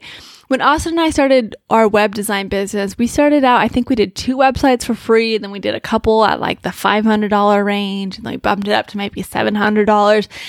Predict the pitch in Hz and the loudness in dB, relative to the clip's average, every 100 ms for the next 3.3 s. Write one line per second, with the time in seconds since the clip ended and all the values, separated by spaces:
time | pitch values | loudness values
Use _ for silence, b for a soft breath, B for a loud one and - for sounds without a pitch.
0 | B - 247 262 277 320 302 277 254 254 | B -2 0 2 0 -2 -2 0 2 0
1 | 254 262 240 233 - 190 240 247 190 208 | 0 0 0 0 0 0 0 0 2 4
2 | 208 - - - 185 202 208 208 214 - | 4 2 0 -2 0 2 2 2 0 -2
3 | - - - | -6 -6 -8